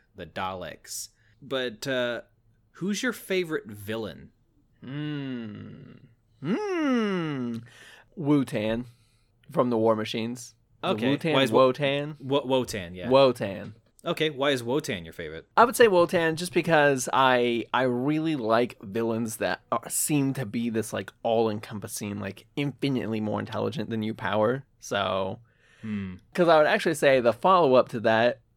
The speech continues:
Speaker 2: uh, my favorite villain in concept is
Speaker 1: <laughs>
Speaker 2: the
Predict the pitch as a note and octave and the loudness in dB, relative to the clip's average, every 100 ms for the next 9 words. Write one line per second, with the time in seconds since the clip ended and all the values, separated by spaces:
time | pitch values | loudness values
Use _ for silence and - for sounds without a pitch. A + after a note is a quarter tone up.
0 | - B2 A#2 A2+ A2 _ B2 G#2+ - - | -4 0 4 4 2 _ -2 -2 -2 -2
1 | D#3 C3 B2 A2+ C#3+ D3 B2+ - A#2+ G#2 | -2 0 -2 2 4 4 2 -2 -2 -2
2 | G#2 - F#3 A3 A3 - - G2+ G2+ G2+ | -6 -8 -4 -2 -4 -6 -4 -2 -2 -4
3 | - - A2 A2+ A2+ - G#2 - A2+ A2 | -6 -4 -2 0 -2 -4 -8 -12 -4 -4